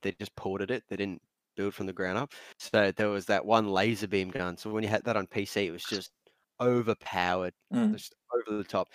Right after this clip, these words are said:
Speaker 1: Even on console, it was pretty bad, but, like, um, like, sorry, as in being O P, but it just, it's just really weird guns. Some guns just didn't do enough damage. They weren't accurate, and other guns were just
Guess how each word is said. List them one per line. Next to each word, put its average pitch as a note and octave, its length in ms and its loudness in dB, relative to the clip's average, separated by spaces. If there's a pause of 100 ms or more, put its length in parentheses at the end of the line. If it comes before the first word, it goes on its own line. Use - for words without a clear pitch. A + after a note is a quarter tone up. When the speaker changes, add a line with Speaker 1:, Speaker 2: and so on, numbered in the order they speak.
(140)
Speaker 1:
Even F#3+ 140 4
on C3+ 80 4
console, B2 440 2
it G2 40 -4
was F#2+ 100 -12
pretty G#2+ 240 -4
bad, F2+ 500 0
but, F#2+ 100 -6 (120)
like, F#2 260 -2
um, F2 180 -4
like, F2+ 160 -2 (120)
sorry, E2+ 360 -6
as F2+ 120 -8
in E2+ 140 -8 (240)
being E2+ 200 -2
O E2 180 -6
P, E2 240 -2 (100)
but E2+ 200 -4 (540)
it G2 120 -8
just, - 240 -6 (560)
it's - 100 -4
just C#3+ 160 0 (160)
really C3+ 300 6
weird G#2+ 380 0
guns. G2 340 0
Some G#2+ 220 0
guns G#2+ 340 -2
just - 200 -12
didn't G#2+ 200 0
do G#2+ 140 2
enough G2 240 0
damage. F#2+ 720 -2 (140)
They A2 220 2
weren't G#2 240 2
accurate, G2+ 460 0
and F2+ 100 -2
other G#2 180 0
guns G2 340 -4
were F#2+ 60 -10
just - 200 -12